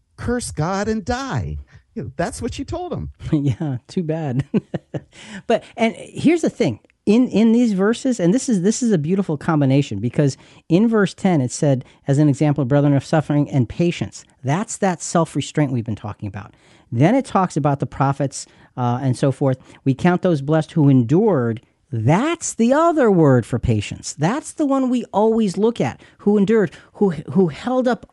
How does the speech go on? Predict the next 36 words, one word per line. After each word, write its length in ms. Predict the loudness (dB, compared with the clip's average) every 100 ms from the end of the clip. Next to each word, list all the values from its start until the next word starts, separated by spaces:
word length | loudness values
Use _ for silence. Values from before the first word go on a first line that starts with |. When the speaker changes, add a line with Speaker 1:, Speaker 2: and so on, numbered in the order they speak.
| -6
Speaker 2:
under 380 | 0 0 2 2
the 140 | 0
load, 600 | 0 2 4 4 4 0 _ _ 0
under 320 | 2 2 2
the 120 | 2
weight. 540 | 2 2 0 -2 -10 -20 _ -4
That's 300 | -2 -2 -4
the 100 | -6
patience, 580 | -2 0 0 -2 -4 -2
the, 240 | 0 0 -2 _
the, 240 | -2 0 0
the, 240 | -2 -2
the 220 | 0 2
endurance 600 | 2 2 2 2 2 0
that 140 | -2 0
we 140 | -2
typically 500 | 0 0 0 0 0
look 240 | 0 0 0
at. 240 | -4 -10 _ -20 _
And 200 | 2 4
then 280 | 4 2 0 0
we, 260 | -2 -2
and 160 | -2 0
it 120 | 0
talks 200 | -2 -2
about 200 | -2 -2
the 160 | -2 2
endurance 580 | 2 4 2 2 0 -2
of 80 |
Job. 400 | -4 -6 -8 -14 _ _ -4
Well, 140 | -2
Job 320 | 0 0 0
had 320 | -4 -4 -2 0
restraint 720 | -2 -4 -8 0 2 2 0
as 160 | -2
well. 500 | -2 -2 -2 -2 -6